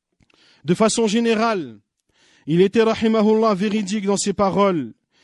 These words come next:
et il avait un attachement très fort à la voie des gens de la Sunna. Il avait une volonté très forte. Il appelait à Allah par sa parole, par sa parole et ses actes. Il préservait sa langue. Il était très éloquent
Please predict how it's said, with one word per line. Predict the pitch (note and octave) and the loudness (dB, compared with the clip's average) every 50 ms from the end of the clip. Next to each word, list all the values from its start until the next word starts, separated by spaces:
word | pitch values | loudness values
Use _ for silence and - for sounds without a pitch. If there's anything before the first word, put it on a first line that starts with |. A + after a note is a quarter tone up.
| _ _ - | _ _ -8
et | - C#3 | -4 -2
il | D#3+ E3+ | 0 2
avait | F#3+ G3 F#3 G#3+ | 0 0 2 2
un | G#3+ G#3 | 2 2
attachement | G#3+ G#3+ - A3 G#3 - - A3 A3 A3 | 0 0 -2 -2 -4 -4 -4 -2 -4 -4
très | - - - A3+ G#3+ | -4 -4 -4 -4 -4
fort | - A3+ A3+ G#3+ | -2 -2 -2 0
à | G#3 G#3 | 2 2
la | G#3 G#3 | 2 2
voie | F#3+ F3 G3 A3 G#3 | 0 2 0 0 0
des | G3+ G#3 | 0 -2
gens | F3 G3+ G#3 | -2 -2 -2
de | G3 F#3+ | -2 0
la | F#3+ F#3+ | -2 -2
Sunna. | F#3 - - G#3+ G#3+ G#3 G3 E3+ C#3+ G#2+ F#2+ _ _ _ _ _ _ _ _ _ _ - | -2 -4 -4 -2 -2 -2 -2 -2 -4 -6 -12 _ _ _ _ _ _ _ _ _ _ -8
Il | C3 D3 E3 | -4 0 2
avait | F#3+ G3 F3 A3 A3+ | 2 2 2 0 0
une | A3 G3+ | -2 -2
volonté | F#3 A3+ A#3 A3+ A3+ G#3 A#3 A3+ | -2 -2 0 0 0 0 -4 -8
très | - - - C4 A#3+ | -8 -8 -8 -8 -8
forte. | - - A3+ G3 D3 - - _ _ - - _ _ _ _ _ - | -6 -6 -6 -6 -6 -10 -16 _ _ -20 -20 _ _ _ _ _ -6
Il | C#3+ D#3 F3 | -4 0 0
appelait | F#3 F3+ - G#3 G#3 G#3 G3+ | 0 0 0 -2 0 0 0
à | G3 F#3 F#3 | 0 0 0
Allah | F#3 F#3 F#3+ G3+ G3 F#3 E3 | 0 0 0 0 0 0 -2
par | - F3+ E3+ | -2 -4 -6
sa | - - F3+ | -4 -6 -6
parole, | - - F#3 F3+ E3 F3+ F#3 F#3 F3+ E3 D3 B2 A2 G#2 _ _ _ _ _ - | -4 -4 -6 -4 0 0 2 2 2 0 0 -2 -6 -10 _ _ _ _ _ -10
par | - E3 - | -10 -8 -6
sa | - - F#3+ F#3 | -6 -6 -4 0
parole | - A3+ G#3+ G3 G#3+ A3 G#3+ G3+ | 0 0 0 2 0 0 0 0
et | F#3+ | -2
ses | - - F3+ E3+ D3 F3+ | -2 -2 -4 -2 0 -2
actes. | F#3 F3 _ - _ _ _ _ _ _ _ _ _ _ _ - | -2 -2 _ -12 _ _ _ _ _ _ _ _ _ _ _ -8
Il | D3+ D#3+ | -6 -6
préservait | D#3+ - - A3+ G#3+ G3 A3 G#3 G#3 G#3 G#3 | -6 -4 -4 -2 -2 -2 -2 -2 0 0 0
sa | - - G#3 G#3+ | 0 0 -2 0
langue. | A3 A3+ A3+ G#3+ F#3+ C#3+ A#2 _ _ _ _ _ _ _ _ _ - | 0 0 -2 -2 -6 -8 -12 _ _ _ _ _ _ _ _ _ -4
Il | C#3+ E3+ F#3 | 0 2 2
était | G#3 G3+ - A3 A3 | 0 0 0 -4 -4
très | G#3+ - - - A#3+ C4 A#3 G3+ | -4 -6 -6 -4 -2 -2 0 0
éloquent | A#3 A3+ A3 A3 G3+ - G#3+ G#3 F#3 D#3 - | 0 0 0 0 0 -2 -4 -4 -4 -6 -10